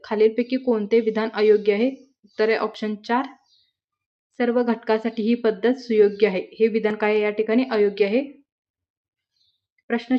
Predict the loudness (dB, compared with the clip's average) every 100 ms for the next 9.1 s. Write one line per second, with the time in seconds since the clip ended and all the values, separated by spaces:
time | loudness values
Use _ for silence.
0 | -2 -4 -4 -6 -10 _ _ -2 0 2
1 | 0 -4 -2 -2 0 2 2 2 0 0
2 | -2 -6 -6 -8 -8 0 2 2 0 -2
3 | -4 -4 -4 -6 -8 -2 4 4 4 2
4 | 0 -2 -4 -4 -4 -4 -4 -6 _ -4
5 | -2 -2 -2 -4 -4 -4 -2 -2 -2 -4
6 | -12 _ _ _ _ _ _ 2 4 6
7 | 6 4 2 -4 0 2 0 -2 -2 0
8 | 0 -2 -4 -6 -4 -2 -2 -4 -6 -6
9 | -10